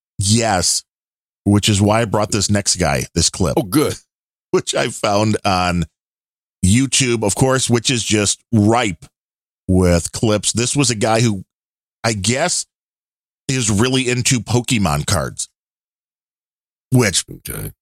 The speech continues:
Speaker 1: I don't get. But beyond having to clear his, uh, audio up because it sucked,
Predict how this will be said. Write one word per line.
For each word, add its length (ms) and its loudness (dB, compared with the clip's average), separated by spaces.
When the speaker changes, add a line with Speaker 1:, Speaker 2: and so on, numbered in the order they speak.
Speaker 1:
I 240 -2
don't 240 -2
get. 280 -4
But 420 2
beyond 440 0
having 280 -2
to 120 0
clear 420 0
his, 440 2
uh, 120 2
audio 440 2
up 140 0
because 320 0
it 140 -4
sucked, 500 -2